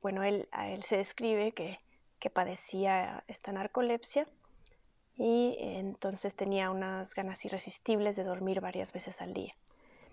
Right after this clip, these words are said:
Y hay una frase que, que es muy conocida que él dijo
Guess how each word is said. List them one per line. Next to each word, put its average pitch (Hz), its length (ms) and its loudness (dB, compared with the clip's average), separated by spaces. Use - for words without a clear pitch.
Y 220 60 2
hay 214 140 8
una 196 200 0
frase 202 440 -2
que, 185 560 -4
que 175 520 -8
es 196 180 -6
muy 208 160 4
conocida 190 500 -2
que 196 120 -6
él 196 100 0
dijo 202 400 -2